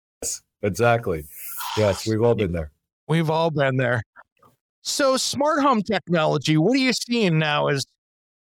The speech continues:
Speaker 2: everything's getting smart in our homes? What are you seeing with controls for H V A C with you guys now?
Speaker 1: So we're seeing a couple of different things. We are seeing that, uh, our, we have proprietary,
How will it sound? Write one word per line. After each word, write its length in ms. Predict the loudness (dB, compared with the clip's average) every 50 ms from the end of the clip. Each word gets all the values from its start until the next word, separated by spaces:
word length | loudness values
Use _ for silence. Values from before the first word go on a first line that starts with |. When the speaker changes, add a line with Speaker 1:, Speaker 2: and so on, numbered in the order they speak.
| _ _ _ _ _ -6
Speaker 2:
everything's 640 | -4 -2 0 2 2 0 0 0 -2 -2 -2 -2 -4 _
getting 480 | -12 -10 -4 -2 0 0 0 0 -2 -6 _ -8
smart 500 | -6 -6 -4 -2 0 0 2 2 0 -2
in 40 | -2
our 180 | -2 0 0
homes? 420 | 2 2 2 2 0 0 -2 -4 -6 _ -4
What 160 | 0 0 2
are 40 | 4
you 140 | 4 2 2
seeing 460 | 0 -2 -2 0 0 2 2 4 4
with 180 | 2 0 0 -2
controls 540 | -4 -4 -4 -2 0 0 0 0 0 -2 -2
for 180 | -2 0 0
H 120 | -2 -2 -2 -2
V 180 | 0 0 0 0
A 40 | -2
C 220 | 0 0 0 2
with 140 | 2 0 0 0
you 100 | 0 0
guys 180 | 0 0 -2 -2
now? 180 | -2 -2 -2 -2 -4 _ _ _ _ _ _ _ _ _ _ _ _
Speaker 1:
So 340 | -4 2 4 6 6 6 6
we're 160 | 6 4 0
seeing 300 | 0 2 2 4 4 4
a 60 | 2
couple 280 | 2 0 0 0 2 0
of 80 | 0 0
different 320 | -2 -4 -4 -4 -6 -4
things. 460 | -4 -2 -2 0 0 -2 -2 -2 -2
We 240 | 0 0 2 4 4
are 180 | 4 4 4 2
seeing 400 | 0 -2 -2 0 0 0 0 0
that, 240 | 0 -2 -2 -2
uh, 440 | -2 -2 0 0 0 0 -2 -4 -4 -6 -2 0
our, 300 | 2 2 2 2 0 -4
we 140 | -2 0 2
have 260 | 2 2 2 0 -6 -18 _ _
proprietary, 960 | -8 -8 -6 -4 -2 0 2 2 0 0 0 0 2 2 2 2 0 -2 -4